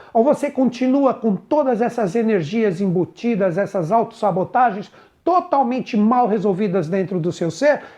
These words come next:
Por mais que você se previna no sentido físico, no sentido energético, você está cheio de buracos. Então é um momento fantástico para que você observe o que você permite que cresce dentro de você,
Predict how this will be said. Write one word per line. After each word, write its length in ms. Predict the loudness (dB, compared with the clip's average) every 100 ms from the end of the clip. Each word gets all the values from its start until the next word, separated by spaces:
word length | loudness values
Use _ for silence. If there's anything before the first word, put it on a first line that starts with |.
| _
Por 200 | -2 0
mais 320 | 2 2 0 -2
que 100 | 0
você 380 | 0 0 -2
se 240 | -4 -2 -4
previna 760 | -4 -4 -2 -2 0 0 2 0
no 100 | 0
sentido 480 | -2 -2 0 0
físico, 640 | -2 0 0 0 -4 -10 -12 -4
no 100 | 0
sentido 460 | 0 0 0 0 0
energético, 640 | 2 0 0 2 0 0 -2
você 220 | -2 -2
está 240 | -4 -4
cheio 420 | -8 -4 -2 0
de 120 | 0 0
buracos. 680 | 0 0 0 -2 -10 -20 _ -20 -20 -4
Então 380 | -2 0 0 2
é 40 |
um 40 | 2
momento 500 | 2 2 -2 -4 -6
fantástico 1300 | -8 -10 -2 0 0 0 4 4 2 -6 -14 -10 -10 -10 _ 0
para 180 | 0
que 100 | 2
você 300 | 0 0 0
observe 720 | -2 0 -4 0 0 0 0
o 60 | -2
que 220 | 0 0
você 300 | 2 0 0
permite 540 | -2 0 0 0 -2 -8
que 120 | -10
cresce 800 | -8 -2 4 4 2 -4 -8 -8 _ -6
dentro 400 | -2 0 0 -2
de 100 | 0
você, 540 | 0 -2 -2 -4 -4